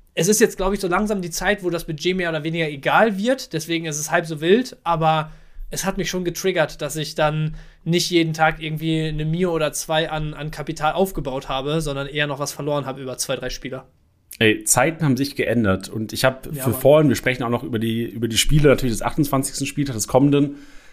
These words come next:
Speaker 2: aber ich hab schon einen Fact, den ich direkt mal raushauen will, weil du gesagt hast, Leute machen Minus, machen heftig Minus. Allein mit Quansah und Garcia hättest du über zehn Millionen Miso-, Minus gemacht in der letzten Woche.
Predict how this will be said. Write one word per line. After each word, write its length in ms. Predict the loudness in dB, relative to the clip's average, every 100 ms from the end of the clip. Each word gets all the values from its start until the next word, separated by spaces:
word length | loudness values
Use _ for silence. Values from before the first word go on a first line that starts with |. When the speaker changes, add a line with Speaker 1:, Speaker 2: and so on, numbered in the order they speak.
| -20 _
Speaker 2:
aber 600 | 4 6 6 6 4 0 -2
ich 140 | -2
hab 120 | 0
schon 140 | -2 2
einen 160 | 2
Fact, 300 | 4 0 0
den 80 | -2
ich 60 | -2
direkt 160 | -2
mal 60 | 2
raushauen 440 | 2 2 0 0
will, 100 | 2
weil 80 | 2
du 100 | 0
gesagt 220 | -2 -2
hast, 320 | -2 -4 -6 _ _ _ _
Leute 320 | 4 8 8 6
machen 180 | 4
Minus, 400 | 4 2 0 -4
machen 160 | -4 0
heftig 320 | 0 -2 -2
Minus. 380 | 0 0 0 -4 -18 _ -20 -20 _
Allein 440 | 0 2 4 4 4
mit 180 | 4
Quansah 640 | -4 2 2 4 4 4 4
und 340 | 2 2 4
Garcia 500 | 4 4 2 2 2
hättest 300 | 2 -2 -4
du 60 | -4
über 340 | 2 4 4
zehn 320 | 4 4 4
Millionen 360 | 2 4 4 6
Miso-, 340 | 4 0 -4 4
Minus 300 | 6 6 2
gemacht 300 | 0 -2 -2
in 60 |
der 80 | -6
letzten 200 | -4 -2
Woche. 280 | -2 -2